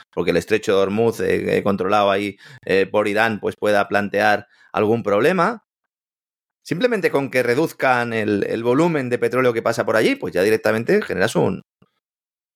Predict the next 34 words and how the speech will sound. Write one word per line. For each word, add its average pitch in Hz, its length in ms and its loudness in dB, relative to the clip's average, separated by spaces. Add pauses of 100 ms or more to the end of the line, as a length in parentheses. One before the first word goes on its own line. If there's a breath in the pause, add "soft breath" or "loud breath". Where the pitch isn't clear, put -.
(320)
le 90 100 0
generas 90 300 0
un 202 100 2
agujero 170 460 0
a 107 100 0
Estados 101 340 -2
Unidos. 90 360 -2
Y 120 40 2
además 117 340 0
Arabia 135 280 0
Saudí 151 300 0
y 123 160 -2
Rusia 123 480 -2
han 120 200 -6
pactado 123 560 -2 (260)
en 110 160 -2
la 104 100 2
opep 156 240 0
seguir 107 300 -4
recortando 123 460 0
la 98 60 2
oferta 110 300 -2
de 135 120 0
crudo. 185 360 0 (920)
¿Qué 156 100 2
vas 156 120 2
a 110 60 -4
hacer? 247 300 -2 (640)
Es - 100 -2
que 208 120 0
te 254 140 -4
queda 220 240 0
todavía, 135 460 0
Joe, 123 360 2